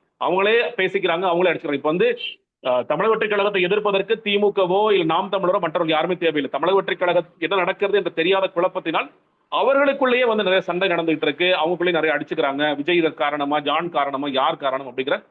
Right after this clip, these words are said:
ஒரு பெரியாத குழப்ப நிலையில் இருக்கிறாங்க. இதற்கெல்லாம் மூலமா என்னன்னு கேட்டீங்கன்னா, கட்சியின் தலைவராக செயல்பட வேண்டிய கட்சியின் தலைவராக செயல்படாமல், "நான் எப்பவுமே யாராவது டிபெண்ட் பண்ணி தான் இருப்பேன், எனக்கு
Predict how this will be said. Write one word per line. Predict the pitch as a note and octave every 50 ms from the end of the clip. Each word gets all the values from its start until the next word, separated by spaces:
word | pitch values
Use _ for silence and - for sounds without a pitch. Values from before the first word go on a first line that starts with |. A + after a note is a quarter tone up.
| _ _ _ _
ஒரு | - F3 D#3 D#3+
பெரியாத | E3+ E3+ F#3+ G3+ G3+ G#3 A3 -
குழப்ப | G#3+ F#3 F#3 G3+ G3+ G3+ - G#3+
நிலையில் | F3+ E3 E3+ F3 D#3 D3
இருக்கிறாங்க. | C#3+ C#3 D#3+ B2+ G#2 G#2+ - _ _ _ _ _ _ _
இதற்கெல்லாம் | - - - G3 G#3+ G3 E3+
மூலமா | F3 G3 A3+ A#3 A#3 A#3+ A3+
என்னன்னு | G#3 G#3 F3+
கேட்டீங்கன்னா, | F#3 E3+ D#3 D#3+ F3+ G#3+ G#3+
கட்சியின் | - D3 C#3 - - G#3 A3 G#3+
தலைவராக | - E3+ E3 F#3 G#3 G#3 G3+ G3+ G#3 A3+
செயல்பட | - - F#3+ F#3+ G3 F#3+ F#3 F3+
வேண்டிய | F3+ F3 F3 F#3+ G3+
கட்சியின் | - E3 - - G3 F#3 F3+
தலைவராக | F3+ D#3+ D#3+ F3 F3 F3+ F3 F3+
செயல்படாமல், | - D#3+ D#3 D#3 C#3+ D3 C#3+ C#3 C3 D#3+ G#3 - _ _ _ _ _ _
"நான் | _ D3 D3 C#3+
எப்பவுமே | D3 D3+ D3+ - G3 G3+ G3+ G#3 A#3 B3+
யாராவது | A#3 G#3 G3 G3+ G#3 G3 E3+
டிபெண்ட் | D#3+ F#3+ G3
பண்ணி | F#3 F3 E3+
தான் | E3+ F3+
இருப்பேன், | E3 D3 D3 D#3+ C#3+
எனக்கு | C#3+ E3+ E3+ E3